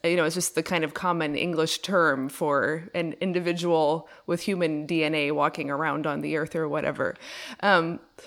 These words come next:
so what I, I thought we would do now is, is trace out the interesting fact that we use this language of personhood for human beings, but we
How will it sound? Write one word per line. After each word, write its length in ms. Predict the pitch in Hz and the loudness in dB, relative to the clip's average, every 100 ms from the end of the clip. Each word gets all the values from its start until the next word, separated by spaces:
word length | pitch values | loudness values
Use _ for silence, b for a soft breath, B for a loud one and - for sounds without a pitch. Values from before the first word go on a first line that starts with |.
| B | B
so 160 | - 262 | 4 8
what 140 | 269 | 8
I, 200 | - 247 - | 8 8 8
I 100 | 254 | 6
thought 180 | 320 311 | 8 6
we 120 | 285 | 6
would 120 | 233 | 4
do 160 | 196 208 | 4 2
now 420 | 202 196 185 180 - | 4 6 8 8 6
is, 560 | 196 185 190 - - - | 6 6 4 0 -2 2
is 260 | 202 190 | 4 2
trace 400 | - - 254 262 - | 0 2 4 4 6
out 280 | 208 196 180 | 8 8 6
the 100 | 190 | 2
interesting 480 | 220 214 214 190 185 | 2 2 0 0 2
fact 300 | 196 180 - | 2 2 2
that 160 | 175 | 2
we 180 | 220 240 | 4 4
use 180 | 220 185 | 4 4
this 220 | 180 180 | 2 2
language 400 | 180 175 165 165 | 0 2 0 0
of 140 | 180 | -4
personhood 560 | - 202 - 175 180 170 | -2 -2 -2 -2 -2 -4
for 140 | - | -4
human 380 | 180 196 180 175 | -6 -4 -6 -6
beings, 420 | 175 240 185 190 | 0 2 2 0
but 140 | - 190 | 2 4
we 140 | 202 | 4